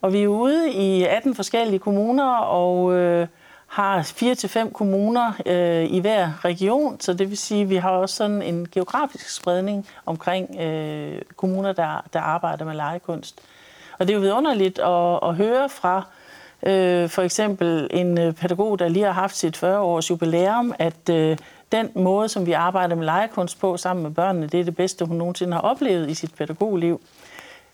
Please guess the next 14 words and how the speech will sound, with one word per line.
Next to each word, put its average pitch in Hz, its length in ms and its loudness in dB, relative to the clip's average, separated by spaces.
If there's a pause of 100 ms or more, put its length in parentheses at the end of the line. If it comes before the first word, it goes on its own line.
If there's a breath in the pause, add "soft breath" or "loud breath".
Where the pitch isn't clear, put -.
(100)
Og 185 120 -2
hvad 214 120 2
er 240 140 2
det 269 120 -2
så, 220 360 2
øh, 175 380 2
legekunst 214 640 -2
kan? 262 320 -4 (380 loud breath)
Jamen, 185 340 2 (360 loud breath)
øh, 185 460 4 (300 loud breath)
vi 262 300 2 (640)
kan 233 280 0
faktisk, - 640 -2
øh, 175 800 4